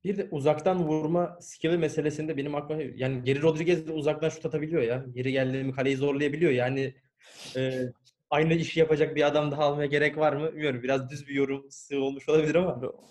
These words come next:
Speaker 2: onun
Speaker 1: Yani
Speaker 2: yaptığı
Speaker 1: Darri'nin
Speaker 2: bir şey
Speaker 1: uzak-
Speaker 2: yok ya. Onun
Speaker 1: Ha.
Speaker 2: yaptığı bir şey.
Speaker 1: Nereden
Speaker 2: Hakkında
Speaker 1: nerelere
Speaker 2: konuşmayalım.
Speaker 1: geldik? Bilen bilir Ömer'in Rodriguez hakkındaki
Speaker 2: <laughs>
Speaker 1: görüşlerini zamanında.
Speaker 2: Evet,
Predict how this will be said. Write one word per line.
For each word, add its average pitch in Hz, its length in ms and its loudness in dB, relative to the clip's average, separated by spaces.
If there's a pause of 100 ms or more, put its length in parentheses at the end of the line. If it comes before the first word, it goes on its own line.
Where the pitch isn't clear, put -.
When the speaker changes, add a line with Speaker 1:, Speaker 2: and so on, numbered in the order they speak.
(800)
Speaker 2:
onun 147 140 -2
Speaker 1:
Yani 139 100 0
Speaker 2:
yaptığı 135 120 2 (160)
Speaker 1:
Darri'nin - 160 -20
Speaker 2:
bir - 60 -20
şey - 20 -20
Speaker 1:
uzak- 139 140 0
Speaker 2:
yok 123 200 -8
ya. 110 140 -12 (440)
Onun 135 220 -4
Speaker 1:
Ha. 135 60 -2
Speaker 2:
yaptığı 123 380 -6
bir 113 40 -16
şey. - 180 -20 (2750)
Speaker 1:
Nereden 123 140 -2
Speaker 2:
Hakkında 139 180 2
Speaker 1:
nerelere 139 60 2 (200)
Speaker 2:
konuşmayalım. 120 280 -6
Speaker 1:
geldik? - 480 -4 (440)
Bilen 135 340 0
bilir 143 200 0
Ömer'in 123 460 0
Rodriguez 123 600 -2
hakkındaki 123 920 -6
Speaker 2:
<laughs> 123 220 -2
Speaker 1:
görüşlerini 120 340 -10
zamanında. 117 720 -6 (460)
Speaker 2:
Evet, 123 240 -8